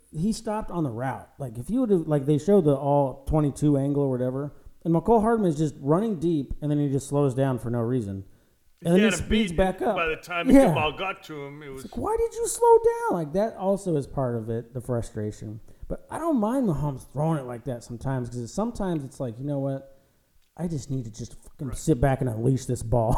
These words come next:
Speaker 1: <laughs> Just
Speaker 2: Even the dink and dunks, we, we have to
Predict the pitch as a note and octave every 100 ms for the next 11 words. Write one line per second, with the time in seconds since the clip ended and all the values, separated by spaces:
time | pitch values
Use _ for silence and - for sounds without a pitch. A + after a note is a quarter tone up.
0 | - E3+ - E3+ - A3+ A3+ A3+ G#3+ E3
1 | F3+ F3+ D#3+ C#3 C#3+ A#2+ A2 - - _
2 | _ D#3+ G3 - E3 G3 E3+ G3+ E3+ E3+